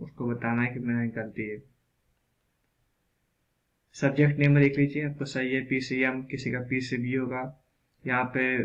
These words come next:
question paper type में हिंदी मेरा है, किसी का इंग्लिश भी हो सकता है। डेट of exam देखिए सबका अलग अलग है, मेरा बाईस सितंबर को है, आपको किस कभी और होगा। रिपोर्टिंग time देखिए सात पचास एएम है,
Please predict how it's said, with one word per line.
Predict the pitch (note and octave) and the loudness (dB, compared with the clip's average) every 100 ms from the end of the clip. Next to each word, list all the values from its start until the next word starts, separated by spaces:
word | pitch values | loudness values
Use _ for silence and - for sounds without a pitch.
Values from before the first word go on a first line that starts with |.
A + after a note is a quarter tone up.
| - - - | -4 -12 -8
question | C3 C#3 B2+ | -6 -2 -2
paper | A#2 B2+ | -2 -2
type | B2+ B2+ B2+ | 0 0 -2
में | C3 | -4
हिंदी | C3 B2 C3 C3 B2 A#2+ | -4 -2 0 2 0 0
मेरा | B2+ B2+ B2 | -2 -2 -2
है, | C3 B2+ - - _ | -2 -8 -16 -20 _
किसी | - A#2+ B2+ | -6 -4 -2
का | C3 | 0
इंग्लिश | B2 B2 B2+ C3+ | 0 0 -4 -6
भी | B2+ | -6
हो | C3 | -6
सकता | C3 B2 - B2 | -4 -6 -2 -2
है। | C3 D3 _ _ _ _ - | -2 -6 _ _ _ _ 0
डेट | B2 D3+ D3 | 6 6 8
of | D#3 | 6
exam | D3+ C#3+ C#3+ C#3 | 6 8 8 6
देखिए | C3+ C#3 | 4 2
सबका | C#3+ C#3 | 2 4
अलग | C3+ C3 | 4 4
अलग | B2 A#2+ A#2 | 2 0 0
है, | B2 - _ _ _ - | -4 -10 _ _ _ -4
मेरा | B2+ C3+ | 2 4
बाईस | B2+ C3 C#3 | 4 4 4
सितंबर | - B2+ C3 C3 | 2 -4 -2 -2
को | B2 A#2+ | -2 -4
है, | A#2 C#3 - - | -4 -6 -10 -6
आपको | A#2+ - - - - | -6 -4 -6 -8 -8
किस | C3 - | -6 -6
कभी | - B2+ | -6 -4
और | C3 B2+ | -2 0
होगा। | A#2+ A#2+ A#2+ - _ _ - B2+ | 0 0 -4 -10 _ _ -8 2
रिपोर्टिंग | C#3 C#3 D3+ D#3 E3 | 4 6 6 6 4
time | D3+ C#3+ | 6 4
देखिए | C#3 C#3 B2 C#3 - _ _ - | 2 0 -2 -6 -14 _ _ -2
सात | C#3 C#3+ - | 2 2 2
पचास | C#3 C#3 C3+ C#3 | 2 4 2 2
एएम | B2+ B2 | -2 0
है, | A#2+ | 0